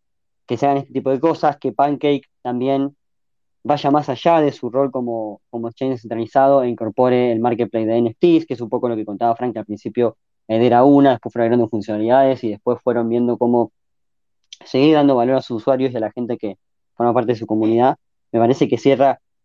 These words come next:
el ca-, el camino perfecto y nos da el pie a hablar de, de lo que se viene, del futuro, más allá de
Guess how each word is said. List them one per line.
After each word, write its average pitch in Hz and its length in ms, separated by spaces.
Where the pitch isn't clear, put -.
el 120 120
ca-, - 180
el 113 80
camino 135 280
perfecto 160 760
y 123 220
nos 117 140
da 151 100
el 156 120
pie 156 140
a 175 140
hablar 131 380
de, 147 240
de 113 120
lo 110 100
que 110 100
se 123 120
viene, 135 440
del 117 160
futuro, 127 340
más 131 160
allá 139 180
de 127 280